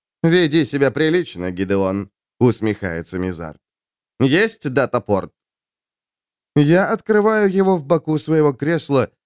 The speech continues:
и Фэнкс загружает планшет. Я открываю устройство, втягиваю его внутрь и выдвигаю в окружающем меня темном коконе гололитический дисплей, озаряющий меня виртуальным светом.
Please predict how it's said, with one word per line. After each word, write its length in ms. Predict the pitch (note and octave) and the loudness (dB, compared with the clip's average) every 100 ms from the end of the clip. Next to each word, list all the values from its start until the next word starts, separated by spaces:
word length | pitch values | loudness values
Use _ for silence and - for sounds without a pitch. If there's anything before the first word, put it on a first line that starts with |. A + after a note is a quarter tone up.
| - | 0
и 100 | E3+ | 2
Фэнкс 560 | E3 F3 E3 D#3+ - - | 2 2 2 0 -6 -6
загружает 720 | C3+ C3+ C3 A2+ F#2+ F2+ - | -2 0 0 0 -2 -4 -4
планшет. 640 | F#2+ F#2 F2 F2 E2 - _ _ _ _ - | -4 -2 -4 -8 -10 -10 _ _ _ _ -2
Я 320 | G#3 B3 B3 | 0 2 0
открываю 500 | A#3+ A#3 G#3+ A3 G#3 | -2 0 2 2 2
устройство, 880 | F#3+ F3 - G3+ D#3+ - G#2+ F#2+ E2+ _ | 0 -2 0 0 0 -4 -4 -4 -4 _
втягиваю 680 | _ - F#3 D#3+ E3+ E3+ D#3 | _ -2 0 2 2 2 2
его 220 | E3 E3 | 2 2
внутрь 360 | D3+ F3+ F3 E3+ | 0 -2 -4 -2
и 60 | E3 | 0
выдвигаю 560 | D3+ C#3 D3 C#3 F#3 E3+ | 0 0 0 0 0 0
в 80 | |
окружающем 760 | - D#3 D3 C3+ E3 C3+ - D#3 | -2 0 0 0 -2 -2 -2 0
меня 300 | D3+ D#3 C#3+ | 0 0 -2
темном 420 | - D#3+ D3+ C3+ | -2 -2 0 -2
коконе 500 | - E3+ D#3+ D3+ A#2+ _ - | -2 -2 0 -2 -2 _ -6
гололитический 840 | D#3+ F3+ E3+ D#3 - - D3+ - D3+ | -2 0 2 0 -2 -4 -4 -4 -4
дисплей, 720 | C#3 D3 - E3+ F3+ A#2 - _ | -4 -6 -6 -4 -2 -2 -6 _
озаряющий 640 | E3+ D3 D3 C3+ B2 A2 A2+ | -2 0 0 0 0 -2 -2
меня 240 | G#2+ G2 | -2 -2
виртуальным 680 | F#2+ G2 - F#2+ F2+ F2 F2+ | -2 -4 -4 -4 -4 -4 -6
светом. 580 | - F2 E2 - C#2+ | -8 -8 -8 -10 -18